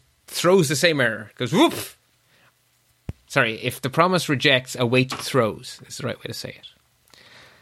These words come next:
So the way I think of it, to make it make sense in my head,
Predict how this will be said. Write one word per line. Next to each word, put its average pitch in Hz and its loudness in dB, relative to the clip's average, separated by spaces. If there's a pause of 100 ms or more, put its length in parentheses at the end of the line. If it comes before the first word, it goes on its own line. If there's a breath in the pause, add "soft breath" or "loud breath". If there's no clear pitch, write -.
(180 soft breath)
So 143 2 (100)
the 147 2
way 233 6
I 202 4
think 135 -2
of 104 -6
it, 123 -6
to 135 -6
make 131 4
it 117 -6
make 123 -2
sense 135 -2
in 123 -6
my 117 -2
head, 147 2